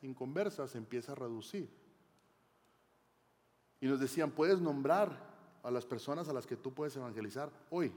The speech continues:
Y muchos no tenían ese, ese, ese nivel. ¿Por qué? Porque a veces pensamos que si yo me empiezo a juntar con alguien mal, me va a contagiar.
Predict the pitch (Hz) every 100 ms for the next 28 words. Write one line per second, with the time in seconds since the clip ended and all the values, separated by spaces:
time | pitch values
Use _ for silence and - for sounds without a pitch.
0 | - - - - _ _ _ _ _ _
1 | _ _ _ _ _ _ 123 123 143 180
2 | 170 - - 135 143 151 170 185 151 131
3 | 147 135 117 135 123 - - 113 123 120
4 | 143 110 120 113 165 160 123 113 123 123
5 | 135 160 208 - 190 165 143 151 - 120
6 | 123 127 151 165 - - - 117 104 135
7 | 165 170 185 180 175 170 147 147 156 175
8 | 180 170 156 160 185 - - - _ _
9 | 123 113 107 107 113 - - - - -
10 | _ _ _ _ _ _ _ - - 107
11 | 101 95 165 143